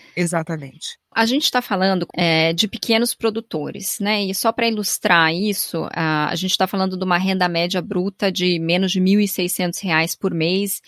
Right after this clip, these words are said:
Speaker 2: Isso que boa parte dessa renda vem até de outras origens, que não é o cacau, né? Que vem da aposentadoria, por exemplo.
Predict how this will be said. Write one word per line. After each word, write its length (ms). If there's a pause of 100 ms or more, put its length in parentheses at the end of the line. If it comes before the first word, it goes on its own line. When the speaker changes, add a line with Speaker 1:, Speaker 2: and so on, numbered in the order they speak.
(280)
Speaker 2:
Isso 340
que 140
boa 380
parte 340
dessa 220
renda 320
vem 160
até 180
de 160
outras 320
origens, 400
que 100
não 280
é 80
o 40
cacau, 520
né? 200
Que 160
vem 160
da 60
aposentadoria, 800
por 140
exemplo. 360